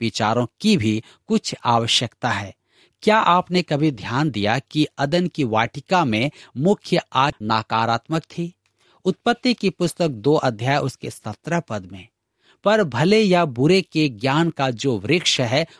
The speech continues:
उसका फल तू कभी न खाना, क्योंकि जिस दिन तू उसका फल खाएगा, उसी दिन अवश्य मर जाएगा।" दस आज्ञाओं को ही देख लीजिए, वे नकारात्मक हैं,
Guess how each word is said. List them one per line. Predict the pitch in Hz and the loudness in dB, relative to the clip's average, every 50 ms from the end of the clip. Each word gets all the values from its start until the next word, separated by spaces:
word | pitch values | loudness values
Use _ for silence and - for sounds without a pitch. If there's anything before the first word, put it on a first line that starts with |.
| _ _ | _ _
उसका | 170 180 - - - 196 185 | -4 -4 -4 -2 -2 -2 -2
फल | 175 - - 170 165 | 0 0 -2 -2 -2
तू | 156 _ 180 175 | -4 _ -4 -6
कभी | 151 - 139 123 117 143 143 | -4 -4 -4 -4 -2 -2 -2
न | 120 98 98 123 160 | -2 -2 0 0 -2
खाना, | 170 - - - 120 110 98 90 - - _ _ _ _ _ - | -2 -2 -4 -4 -4 -2 -4 -4 -6 -8 _ _ _ _ _ 0
क्योंकि | 220 233 233 - - 202 | 2 2 2 4 2 0
जिस | 156 113 - 190 226 196 - - | 0 2 2 2 2 2 2 0
दिन | 196 202 196 170 - - | 0 0 0 0 0 0
तू | 185 180 - - | 0 0 0 0
उसका | 165 156 - - - 156 | -4 -4 -4 -2 -2 -4
फल | 151 - - 147 139 135 - - | -4 -2 -2 -2 -2 -2 -4 -8
खाएगा, | - - 151 160 156 127 113 113 113 110 - - - _ _ | -4 0 0 0 2 2 2 0 0 0 -4 -10 -18 _ _
उसी | 165 175 - - 196 180 | -4 -4 0 0 0 2
दिन | 156 170 156 - - | 2 2 0 0 0
अवश्य | 131 139 147 147 - - - 143 | 0 2 2 2 0 0 0 -2
मर | 120 104 107 110 104 | -2 -2 -2 -4 -4
जाएगा।" | - - 107 101 98 92 - 95 - - - _ _ _ _ _ _ _ - - _ - | -6 -8 -8 -8 -10 -10 -12 -16 -18 -18 -20 _ _ _ _ _ _ _ -20 -20 _ -14
दस | 143 147 190 247 240 - - - - - | -8 -2 0 0 0 0 -4 -4 -2 0
आज्ञाओं | 135 147 151 143 147 180 185 196 | 0 0 0 0 0 0 0 0
को | 170 - - 185 180 | -2 0 0 0 0
ही | 143 165 143 | 0 -2 -4
देख | 113 101 127 135 127 - - | -4 -2 -2 -2 -2 -2 -4
लीजिए, | 110 104 107 98 - - 120 143 165 180 - _ _ _ - | -4 -4 -4 -4 -4 -2 -2 0 0 -2 -4 _ _ _ 0
वे | 131 175 180 165 | 2 2 2 2
नकारात्मक | 143 131 120 113 - - 110 104 107 107 107 110 - - 185 214 226 - | 0 0 -2 -2 -2 -2 -2 0 0 0 -2 -2 -4 -4 -2 -2 -2 -2
हैं, | - 127 107 - | -6 -10 -12 -12